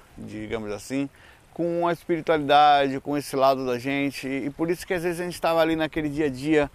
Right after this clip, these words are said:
jovem, é, a ca-, a gente sentia muitas coisas, depois passa a não sentir mais, né? A gente perdeu o contato,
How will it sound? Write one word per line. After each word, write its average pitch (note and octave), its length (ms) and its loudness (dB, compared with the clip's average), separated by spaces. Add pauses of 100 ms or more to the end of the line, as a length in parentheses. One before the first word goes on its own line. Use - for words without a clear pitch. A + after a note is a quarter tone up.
(280)
jovem, C#3+ 760 4 (360)
é, B2+ 520 4
a C#3 60 -2
ca-, E3 220 4
a E3 80 4
gente E3 160 -2
sentia F3 320 -2
muitas F3+ 340 -4
coisas, F3 340 -2
depois E3+ 280 -4
passa D#3+ 320 -2
a - 20 -6
não E3 140 -6
sentir D#3 500 -8
mais, G#2+ 480 -6
né? C3+ 280 -6
A - 20 -
gente - 180 -20
perdeu D3+ 300 -2
o - 20 -4
contato, D3 600 0